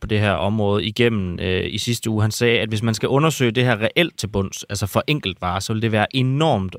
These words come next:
omfattende. Og det, jeg kommer til at tænke på, det er, altså, når I nu går ud og kræver undersøgelser af alle mulige, øh, mærkesager, er der så ikke en risiko for, at I, I reelt set ender med at spilde,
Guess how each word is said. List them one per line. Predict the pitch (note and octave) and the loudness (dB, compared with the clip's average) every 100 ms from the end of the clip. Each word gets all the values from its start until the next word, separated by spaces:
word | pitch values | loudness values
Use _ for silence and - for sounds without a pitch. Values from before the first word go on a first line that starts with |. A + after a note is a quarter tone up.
| - | -4
omfattende. | G#2 A2+ - F2 F#2 | -2 -2 -4 -4 0
Og | |
det, | A#2+ | 2
jeg | A#2 | 2
kommer | A2+ | 2
til | G#2+ | 0
at | A#2+ | 0
tænke | B2+ C3 | 0 -2
på, | B2+ A2 | 0 2
det | G#2+ | 2
er, | G#2 A2 - - - - | 2 0 -8 -18 -16 -4
altså, | B2 A#2 | 0 2
når | C3 | 4
I | C#3+ | 4
nu | D#3 | 2
går | D#3 C3+ | 2 2
ud | C3+ | 4
og | A#2 | 2
kræver | - A#2 A#2 A#2 | 4 4 4 4
undersøgelser | B2 C#3 C3 A2+ G2 G#2+ | 4 2 0 0 2 2
af | G2+ F#2+ | 2 4
alle | B2 | 2
mulige, | B2+ A#2+ G2+ F#2 F2+ E2 | 2 0 0 0 0 0
øh, | C#2 | -2
mærkesager, | E2+ A2 A#2+ B2 - F#2 F#2 | 0 2 2 0 -2 -2 -2
er | F#2+ | -2
der | A2 | 0
så | D3 | 0
ikke | D3 | 2
en | D3 | 2
risiko | E3+ D3 A#2 | 2 0 0
for, | A2 G2+ | 2 2
at | G2+ | 2
I, | A2 G2+ - | 0 0 0
I | A#2 | 2
reelt | B2 B2+ | 2 2
set | C3 A2 B2+ | 0 2 2
ender | C#3 | 2
med | C#3 A2+ | 2 2
at | A2 | 2
spilde, | G#2+ - C3+ D3 | 0 -2 -2 0